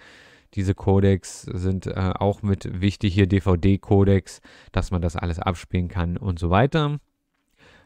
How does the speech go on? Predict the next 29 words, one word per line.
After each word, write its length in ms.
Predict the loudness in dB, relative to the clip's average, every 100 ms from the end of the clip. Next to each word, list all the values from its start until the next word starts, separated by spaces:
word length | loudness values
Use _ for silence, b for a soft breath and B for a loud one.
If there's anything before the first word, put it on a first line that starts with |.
| 0
Äh, 180 | 4 6
werde 200 | 6 4
ich 80 | 4
jetzt 200 | 0 0
aber 260 | 2 4
nicht 540 | 2 0 0 2 2 0
installieren. 840 | -6 0 0 2 0 0 -6 -12 _ _ _ _ _ _ -20
Das 360 | -6 -4 -4 -8
machen 400 | -6 -4 -4 -6
wir 300 | -2 -2 -4 -8
jetzt 420 | -8 -8 -8 -14 -4
nicht, 340 | -2 -4 -4
weil 280 | 0 2 0
ich 160 | -4 -2
will 80 |
jetzt 160 | -2 -2
auch 100 | -2
keine 160 | 2 4
Musik 280 | 4 4
hören. 100 | 2
So, 200 | 4 6 4 B B 4
der, 320 | 6 6 6
äh, 100 | 2
Parol-Medienspiel, 920 | 2 2 6 8 8 6 4 2 2
das 180 | 2 0
ist 240 | -6 -8
im 200 | -4 -2
Prinzip, 460 | 0 0 2 0 -2 _
ja, 280 | 2 2 0